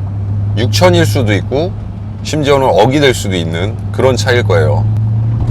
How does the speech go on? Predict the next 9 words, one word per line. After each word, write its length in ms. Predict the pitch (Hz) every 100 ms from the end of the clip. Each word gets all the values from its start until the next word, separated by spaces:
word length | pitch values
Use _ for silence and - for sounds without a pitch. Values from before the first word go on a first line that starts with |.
| - - - - -
그러면은 680 | 139 180 151 120 143 90 - -
그 180 | - 151
차들이 880 | - - 214 214 143 104 110 80 - - - - - - - - - -
과연 360 | - 120 175 175
내가 200 | 139 151
지금 360 | - 127 175 180
샀다고 320 | 175 156 147
천만 340 | 135 180 175
원일까? 480 | 156 131 110 135 160